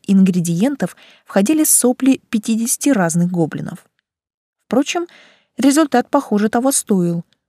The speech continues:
учитывая, что это снадобье позволяло подчинить себе целую армию гоблинов. Как только прозвучали последние слова,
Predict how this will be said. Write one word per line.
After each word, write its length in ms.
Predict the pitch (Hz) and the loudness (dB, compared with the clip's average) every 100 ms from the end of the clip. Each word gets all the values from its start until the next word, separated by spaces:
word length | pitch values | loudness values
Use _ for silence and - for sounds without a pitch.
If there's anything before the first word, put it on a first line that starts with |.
| - | -6
учитывая, 480 | 185 - 190 180 | -4 0 0 2
что 200 | 170 - | 0 0
это 180 | 180 180 | -2 -2
снадобье 680 | 180 - 202 262 190 165 160 _ _ - | -2 0 0 2 0 -2 -6 _ _ -2
позволяло 480 | 185 180 196 220 | 2 4 4 2
подчинить 600 | 226 - 214 - 196 208 | 0 -4 -4 2 2 2
себе 200 | - 214 | 0 -2
целую 540 | 247 - 185 165 175 - | -2 -2 -2 0 -2 -2
армию 420 | - 170 170 180 | -4 -2 0 2
гоблинов. 600 | 175 180 156 156 170 - _ _ _ _ _ _ _ _ _ _ - - | 2 0 -2 -6 -8 -14 _ _ _ _ _ _ _ _ _ _ -20 -8
Как 160 | 185 | -6
только 260 | - 294 269 | -2 -2 -2
прозвучали 500 | - 220 214 262 240 | -4 -4 -2 0 0
последние 500 | 208 - 220 190 185 | 0 0 0 2 2
слова, 400 | - 185 214 277 | 0 -2 -2 -2